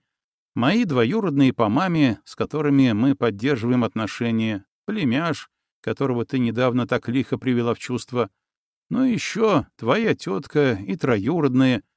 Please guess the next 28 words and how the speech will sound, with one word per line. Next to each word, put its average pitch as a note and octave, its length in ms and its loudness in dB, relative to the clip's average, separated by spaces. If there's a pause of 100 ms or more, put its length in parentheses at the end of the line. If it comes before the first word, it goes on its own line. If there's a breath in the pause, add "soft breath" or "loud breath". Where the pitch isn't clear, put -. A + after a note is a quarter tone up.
(260)
тоже F3+ 340 4
вполне A2+ 560 0
себе C3 320 -2
нормальные, A2 760 0 (220)
и G#3+ 140 0
мы D3 160 0
ладим, C3 480 0 (320)
их E3+ 220 -4
тоже G3 420 2
вполне A2 640 0
можно B2 420 0
считать C#3+ 520 -2 (280)
дальним C#3 560 2
кругом A#2 420 0
семьи. F2 460 -8 (840)
А C3 160 -4
вот E3 200 -4
это F3+ 520 0
дядькино D#3 680 0
приклеивание D3 720 0
плавников B2 640 0
к - 120 -20
перьям D3+ 480 0 (460)
я D#3 180 -2
в B2 80 0
упор G#2+ 300 -2
не F2 120 -4
понимаю. D#2+ 440 -12